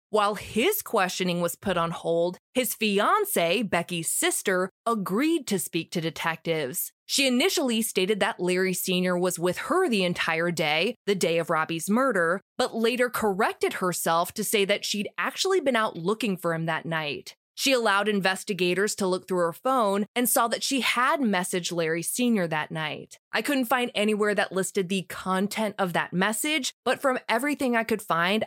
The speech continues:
I found no indication that she would have known anything about what was happening that night or where Larry Senior was. When it came time for Becky's interview, she too agreed to speak to detectives. According to an affidavit,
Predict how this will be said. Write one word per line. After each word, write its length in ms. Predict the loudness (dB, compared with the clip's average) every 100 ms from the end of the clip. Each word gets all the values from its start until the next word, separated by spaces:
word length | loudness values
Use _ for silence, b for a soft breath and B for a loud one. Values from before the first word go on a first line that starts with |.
| -2
I 100 | -2
found 360 | 0 2 4
no 260 | 4 2 2
indication 640 | 0 -2 -2 0 2 2
that 160 | 0 0
she 260 | -4 -2 -2
would 160 | 0
have 100 | 2
known 280 | 2 2 0 -2
anything 480 | 0 0 0 0 0
about 300 | 2 2 2
what 140 | 0
was 140 | -2 -4
happening 520 | -2 -2 0 0 2
that 180 | 0 -2
night 300 | -2 -2 -4 0
or 160 | 2
where 340 | 4 2 2 2
Larry 340 | 2 2 2
Senior 420 | 0 0 0 -2
was. 680 | -2 0 0 -2 -6 -8 -8 _ _ _ _ _
When 180 | 0 0
it 100 | -2
came 320 | 0 2 2
time 300 | 2 2 2
for 120 | 0 0
Becky's 500 | 0 -2 -2 -6 -2
interview, 520 | 0 0 0 2 0
she 380 | 0 -2 2 2
too 380 | 2 0 2 2
agreed 420 | 0 -2 -2 -2 -2
to 60 |
speak 360 | -4 -2 -6 -4
to 100 | -4
detectives. 920 | -4 -2 -2 -2 -2 -4 -4 -8 -10 _ -6
According 400 | 0 2 2 2
to 160 | 0
an 80 | 0
affidavit, 840 | 0 -2 -4 0 0 2 2 0